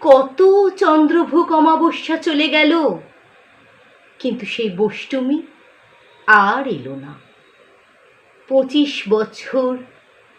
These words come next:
প্রতীক্ষায় আছি। মামাবাড়ির মাঝি নাদের আলী বলেছিল, "বড় হও দাদা ঠাকুর, তোমাকে আমি তিন প্রহরের বিল দেখাতে নিয়ে যাব।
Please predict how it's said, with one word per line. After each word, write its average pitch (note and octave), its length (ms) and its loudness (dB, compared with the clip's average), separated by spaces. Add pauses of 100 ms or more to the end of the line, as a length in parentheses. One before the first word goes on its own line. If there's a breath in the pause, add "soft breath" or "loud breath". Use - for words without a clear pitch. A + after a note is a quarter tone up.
(180)
প্রতীক্ষায় G#3 840 -6
আছি। - 360 -20 (1800)
মামাবাড়ির B3+ 760 2
মাঝি G#4+ 440 2
নাদের C4 400 2
আলী F#4 220 4
বলেছিল, G#4 500 4 (1000)
"বড় A#3+ 360 6
হও D#4+ 360 4
দাদা F4 300 8
ঠাকুর, G#4 440 6 (920)
তোমাকে F#4+ 400 4
আমি A#4+ 340 4
তিন G4 320 6
প্রহরের A4 600 4
বিল F#4+ 320 8
দেখাতে A#4 440 4
নিয়ে A4 240 6
যাব। C4+ 520 2